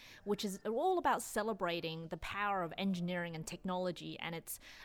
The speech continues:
ability to impact people's lives in a re-, very real way. Um, so myself and, you know, a, a number of other engineers from across the U K, we all worked on different kinds of projects, and one of the projects that really, uh, resonated with me,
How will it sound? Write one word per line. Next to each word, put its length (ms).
ability 560
to 460
impact 680
people's 480
lives 480
in 80
a 160
re-, 240
very 260
real 420
way. 360
Um, 480
so 260
myself 400
and, 340
you 60
know, 80
a, 560
a 20
number 280
of 80
other 260
engineers 540
from 160
across 240
the 100
U 140
K, 340
we 260
all 380
worked 300
on 80
different 240
kinds 160
of 80
projects, 500
and 220
one 100
of 60
the 40
projects 360
that 180
really, 340
uh, 260
resonated 640
with 160
me, 340